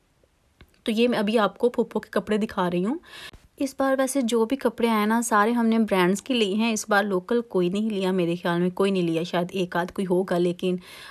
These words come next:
अभी मेरे माइंड में आ नहीं रहा। खैर आया जैसे भी तो मैंने आपके साथ सब कुछ शेयर करना है वो भी कर दूँगी। ये इसका दुपट्टा देखें और इसका प्रिंट देखें कितना प्यारा है,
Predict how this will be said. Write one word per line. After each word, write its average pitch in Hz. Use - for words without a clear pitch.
अभी 208
मेरे 202
माइंड 175
में 185
आ 170
नहीं 175
रहा। 175
खैर 190
आया 190
जैसे 190
भी 202
तो 185
मैंने 185
आपके 180
साथ 185
सब 180
कुछ 208
शेयर 190
करना 185
है 196
वो 185
भी 180
कर 190
दूँगी। 196
ये 202
इसका 196
दुपट्टा 190
देखें 202
और -
इसका 185
प्रिंट 196
देखें 190
कितना 175
प्यारा 147
है, 180